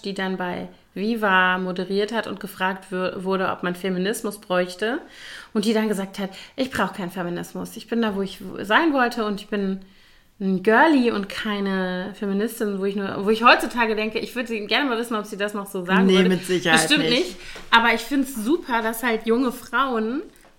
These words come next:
Speaker 1: die eine vergleichbare wahrscheinlich, ne, auch schon innerhalb von einer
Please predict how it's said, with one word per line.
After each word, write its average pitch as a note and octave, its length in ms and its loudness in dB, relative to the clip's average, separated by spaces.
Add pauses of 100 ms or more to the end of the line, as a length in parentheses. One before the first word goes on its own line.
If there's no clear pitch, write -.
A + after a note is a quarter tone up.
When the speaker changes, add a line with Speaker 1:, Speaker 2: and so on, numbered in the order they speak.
(160)
Speaker 1:
die A3+ 200 -4
eine A3+ 160 0
vergleichbare A3 840 -2
wahrscheinlich, A#3 720 0 (280)
ne, A#3+ 260 0
auch B3+ 120 -2
schon D4+ 280 -2
innerhalb A#3 420 -4
von A3 220 -6
einer G3+ 180 -6